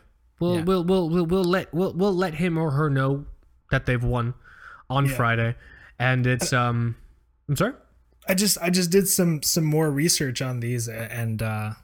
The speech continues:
Speaker 2: looks like they came out of nowhere in typical
Speaker 1: Good.
Speaker 2: Seiko style, uh, back in September last year, and there are, uh, six different versions that I can see right now. There's a green, a blue,
Speaker 1: Wow.
Speaker 2: a red,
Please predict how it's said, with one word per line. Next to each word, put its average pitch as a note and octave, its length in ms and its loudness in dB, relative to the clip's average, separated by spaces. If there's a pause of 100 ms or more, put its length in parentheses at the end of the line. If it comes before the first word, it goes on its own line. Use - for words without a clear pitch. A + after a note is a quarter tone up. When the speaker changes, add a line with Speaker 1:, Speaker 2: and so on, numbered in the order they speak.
(200)
Speaker 2:
looks D3+ 260 0
like F#3 120 0
they D#3 120 0
came D#3+ 280 2
out C3+ 120 0
of B2+ 80 0
nowhere A#2+ 520 0 (220)
in A#2 320 -4 (120)
typical C#3+ 280 4
Speaker 1:
Good. A#2+ 280 2 (140)
Speaker 2:
Seiko C3 500 -2
style, A#2+ 600 -4 (100)
uh, A#2 200 -2
back A#2 280 -4
in B2+ 100 -2
September A#2+ 920 -2
last A#2+ 440 -4
year, G#2+ 240 -4
and A#2+ 240 -4
there A#2 180 -2
are, A2 300 -4 (1000)
uh, A2 280 -4
six - 380 0
different C3+ 400 0
versions A2+ 400 0
that A2 120 -2
I G#2+ 60 0
can A2 140 -6
see A2 220 -2
right G2 220 -6
now. - 60 -18 (320)
There's G#2+ 200 -4
a A2 40 -4
green, C3 400 0
a A2 120 -10
blue, B2+ 320 2
Speaker 1:
Wow. D#3 220 2
Speaker 2:
a A2+ 40 0
red, B2+ 380 0